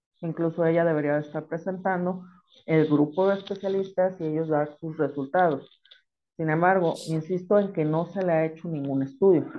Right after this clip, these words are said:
Los únicos estudios son los de monitoreo, eh, esos estudios de monitoreo, por ejemplo, la química sanguínea, o estar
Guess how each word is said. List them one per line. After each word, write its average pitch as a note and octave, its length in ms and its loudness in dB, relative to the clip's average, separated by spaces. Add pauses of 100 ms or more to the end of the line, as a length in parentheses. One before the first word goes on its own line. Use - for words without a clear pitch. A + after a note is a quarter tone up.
(120)
Los D#3+ 220 -2
únicos F#3 380 -2
estudios G3 460 2
son F#3 200 -4
los F#3 120 -2
de E3 80 -2
monitoreo, D3+ 960 -2 (680)
eh, C#3+ 540 -2 (580)
esos F3+ 300 0
estudios F3+ 380 2
de C#3+ 320 0 (320)
monitoreo, D#3 720 0
por D3 140 -2
ejemplo, D3 360 -4
la C#3 160 0
química D#3 340 -8
sanguínea, F#3+ 800 0 (680)
o C#3+ 440 2 (320)
estar D#3 360 0